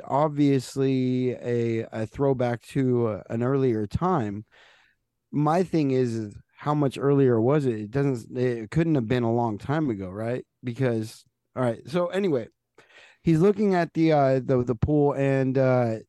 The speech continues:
he remembers a time where him, Sandy, you know, his wife at the time, uh, they're barbecuing. It's a nice spring day and stuff. Um, and, uh, the son goes wandering off,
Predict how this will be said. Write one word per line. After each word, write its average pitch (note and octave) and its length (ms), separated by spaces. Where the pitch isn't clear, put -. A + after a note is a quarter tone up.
he C3 240
remembers C#3+ 420
a E3 100
time C#3+ 520
where A#2 280
him, C#3 540
Sandy, C3 840
you A#2 300
know, A2+ 160
his A2+ 180
wife A2 340
at - 80
the A#2 120
time, A#2+ 580
uh, B2 160
they're A#2 200
barbecuing. C3 880
It's - 140
a A#2+ 60
nice B2 240
spring D3 500
day C#3 360
and C3 140
stuff. C3+ 560
Um, A#2 560
and, C3+ 580
uh, A#2+ 480
the A2+ 140
son D#3 320
goes C3+ 260
wandering C3+ 600
off, C#3+ 500